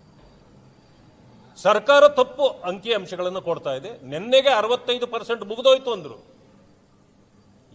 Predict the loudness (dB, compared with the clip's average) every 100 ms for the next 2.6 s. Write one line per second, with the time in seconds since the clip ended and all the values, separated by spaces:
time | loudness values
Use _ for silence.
0 | -10 -6 -2 0 0 -2 -4 -6 -8 -6
1 | -4 -4 -2 -4 -4 -4 -6 -2 -2 0
2 | -2 -4 -4 -6 -6 -12